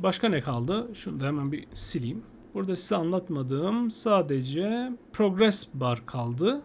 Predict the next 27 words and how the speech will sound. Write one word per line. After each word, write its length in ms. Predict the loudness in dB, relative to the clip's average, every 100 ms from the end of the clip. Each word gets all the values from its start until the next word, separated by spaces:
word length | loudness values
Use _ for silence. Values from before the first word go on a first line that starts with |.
| -2
Aslında 200 | -2 0
OpenGL 640 | 0 2 4 4 2 0
widget'i 500 | 0 2 2 -2 0
de 80 | 2
hemen 200 | 2 -2
şöyle 300 | -4 -6 0
göstereyim 460 | 0 2 2 0
size. 180 | -2 -6
Bakın 280 | -6 -4 2
bu 120 | 4
nedir 280 | 4 2 0
biliyor 160 | 0 0
musunuz? 340 | -2 -6 -14 -18 -20 2
Three 280 | 6 6 6
D 180 | 4 4
grafikler 640 | 6 4 4 4 4 6
ve 220 | 4 2 -2 -16 -20 -12 0 4
donanım, 580 | 6 8 8 8 4 -2 -16 -20 -12 4
donanım 420 | 8 10 10 8
hızlandırmalı 880 | 6 2 4 4 4 4 4 6 4
çizimler 460 | 2 4 6 6 6
yapmak 360 | 4 4 2
için 140 | 2 -2
kullanılan 380 | 0 0 2 4
özel 280 | 4 4
bir 140 | 4 4
widget'tir. 420 | 2 -2 -6